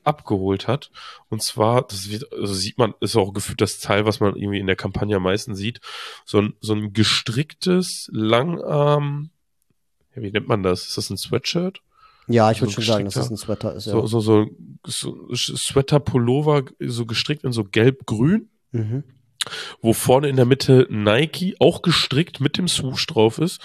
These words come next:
Speaker 2: Mhm.
Speaker 1: und auf der Rückseite eben genau das gleiche Spiel, Just Do It gestrickt und darunter die zweiundsiebzig.
Speaker 2: Mhm.
Speaker 1: Äh, Alter, was ist das für ein nices Teil? Das Ding im Sommer, ähm, ich glaub, ich würd nichts anderes mehr anziehen.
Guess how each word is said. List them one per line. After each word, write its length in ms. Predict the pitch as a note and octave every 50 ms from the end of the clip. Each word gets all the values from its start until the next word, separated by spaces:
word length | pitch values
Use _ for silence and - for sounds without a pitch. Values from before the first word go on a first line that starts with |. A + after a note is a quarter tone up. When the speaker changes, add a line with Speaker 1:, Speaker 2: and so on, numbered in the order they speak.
| - -
Speaker 2:
Mhm. 200 | B2+ A2 G#2+ A#2+
Speaker 1:
und 100 | B2+ B2+
auf 120 | - B2 -
der 180 | - B2+ G#2+
Rückseite 720 | B2 D3 D3 - - D3 D3 D3 - D#3 D3+ D3 C#3+ - - _ _ _ _ _ _ _
eben 200 | - B2 B2+ C3
genau 200 | B2 A#2 B2 B2+ C3
das 120 | B2+ -
gleiche 300 | - A2+ A2+ B2 B2+ C#3+
Spiel, 520 | - - - - C3+ C3 C3+ C3+ C#3 C3+ - - - - - _ -
Just 460 | A2 A2 B2+ D3 - - - - -
Do 180 | C3 C3+ D3
It 240 | D#3+ C#3+ C#3 - -
gestrickt 460 | - - - - - C3+ C3 - -
und 100 | B2 A2+
darunter 300 | A#2 A2 A#2 A2+ G#2+ A2
die 100 | G#2+ G#2+
zweiundsiebzig. 760 | G2+ - - G2 F#2 F#2 G2 G#2+ - - - - G2 C#3+ - - - -
Speaker 2:
Mhm. 280 | B2+ A#2 G2 A2 A#2 - - - - - _ _ _ _ _ _ _ _ _ _ _ -
Speaker 1:
Äh, 580 | A2+ A2 G#2 G#2 G2+ G2 G2 G2 G2 F#2+ G#2+ - _ _ -
Alter, 300 | - - G#2 G#2 G2 F#2
was 160 | F#2 F#2 -
ist 80 | G#2 -
das 120 | G#2 -
für 100 | - -
ein 60 | G2 F#2+
nices 400 | F#2+ G2 G2 G2 - A2 - -
Teil? 400 | - - G#2+ A2 A2 G#2 G2+ G2+ - - - - - - - - - - -
Das 300 | A#2 B2+ C3+ - - -
Ding 220 | - C3+ B2+ C#3+ D3
im 200 | - A#2+ A2+ A2
Sommer, 640 | G2+ G2 A2 A#2+ B2+ A#2+ G2+ G#2 A#2 C#3+ E3 F3 E3 - - _ _ _ _ _ _ _ _ -
ähm, 500 | G2+ G2 F#2+ F#2+ F#2+ F#2+ F#2+ F#2+ F2+ - _
ich 200 | - F#2+ - -
glaub, 160 | - F#2 F2
ich 100 | F2+ F2+ G#2+
würd 80 | -
nichts 240 | - G2 F#2+ - -
anderes 340 | - A2 G#2+ G#2+ G2+ F#2+ -
mehr 120 | G2+ F#2+
anziehen. 440 | F#2 F2+ - - G2+ F#2 F#2 G2 F#2+